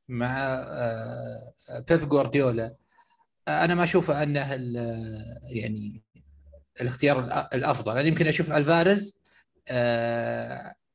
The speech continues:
على طموح الفريق فيه، يعني طموح النادي من اللي ممكن يقدم ألفاريز هالسنة، ممكن يوصل ألفاريز ما يوصله هالاند هالسنة تحديدًا. آه، ما أتوقع أنه بينجح في البداية، لكن، آه، مسألة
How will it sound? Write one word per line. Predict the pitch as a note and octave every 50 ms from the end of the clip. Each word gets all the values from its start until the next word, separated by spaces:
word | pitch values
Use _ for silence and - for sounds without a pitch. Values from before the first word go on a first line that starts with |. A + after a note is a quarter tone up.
| - -
على | C#3+ C#3 B2 C3+ C#3 C#3
طموح | C#3 D#3+ D3+ D#3+ F3+ F3+ D#3+ -
الفريق | E3 C#3+ C3+ C3+ C3 B2 C3 D#3 F3 E3+ D3+ C3+ A2
فيه، | - D3 E3+ G#3 A3+ G#3+ - - _ _ _ _ _ _ _ -
يعني | - A2 G#2+
طموح | A2 - D3+ F3 D#3+ -
النادي | E3+ E3 E3+ F3+ E3 C#3+ B2+ B2
من | A#2+ B2+
اللي | C3 C3+ C#3+ D3
ممكن | E3+ E3+ E3+ E3+
يقدم | D#3 D#3+ F3+ F3 D#3+ E3
ألفاريز | D3+ D3+ D#3+ F3 E3+ E3 D#3+
هالسنة، | D#3 C#3+ - - G3 G#3 G#3+
ممكن | G3+ F#3+ F3+ F3+ F#3 E3+
يوصل | E3 E3+ D3+ - D3 B2
ألفاريز | C3 C3+ C3 B2+ D3 E3 F#3 F#3 E3 D3
ما | E3 E3
يوصله | E3 D#3 C3 - C#3+ C3+ D3 D3 - _ _ _ _ -
هالاند | C#3 D3 D3+ D#3+ D#3+ C#3+
هالسنة | C3 D3 C#3+ - - C3 A#2+ A#2
تحديدًا. | A2+ - - - A#2+ G#2+ G2+ G2+ - - - _ _ _ _ _ _ _ _ _ _ _ _ _ _ _ _ _ _ _ _ _ _ - -
آه، | C3+ C3 B2 B2 B2+ B2+ B2+ B2 - C3 C3 B2+ - - - - _ -
ما | - E3 E3+
أتوقع | F3+ F3 - F3 - D#3+
أنه | D#3 D3+
بينجح | C#3+ D3+ D3+ C#3+ C#3 C3
في | - C3+
البداية، | B2 A#2 A#2 B2+ C3+ D3 E3+ F#3 F#3+ E3+
لكن، | F3 F3 E3+ - F3+ F3 F3 F3 - _ _ _ _ _ _ _ _ _ _ _ _ -
آه، | D3+ C#3 C3+ C3+
مسألة | C3+ D#3 F3+ F3 - E3+ D#3 D3+